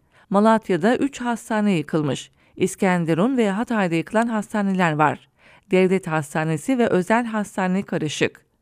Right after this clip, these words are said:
Depremde mutlaka ayakta kalması gereken hastaneler şüphesiz. Yeni yapılan hastanelerin devlet sismik izolasyonlu olarak yapılmasını istediği için bunlarda bir yıkım görülmüyor diyor Erdik.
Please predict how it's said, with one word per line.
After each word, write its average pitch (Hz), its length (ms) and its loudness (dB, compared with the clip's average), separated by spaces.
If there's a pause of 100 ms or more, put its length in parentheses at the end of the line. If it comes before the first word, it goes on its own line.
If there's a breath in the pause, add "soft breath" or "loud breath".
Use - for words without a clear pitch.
(460 soft breath)
Depremde 254 580 2
mutlaka 294 480 -2
ayakta 220 460 2
kalması 226 440 -2
gereken 202 440 0
hastaneler 208 680 -2
şüphesiz. - 680 -4 (540 soft breath)
Yeni 214 220 6
yapılan 190 420 2
hastanelerin 196 840 0 (280 soft breath)
devlet 190 580 2 (240)
sismik 254 560 -4
izolasyonlu 214 760 2
olarak 214 380 0
yapılmasını 202 540 -2
istediği 220 460 -2
için 156 320 -4 (240 soft breath)
bunlarda 202 580 2
bir 208 100 0
yıkım 185 400 -2
görülmüyor 170 520 2
diyor 151 220 0
Erdik. 147 560 -4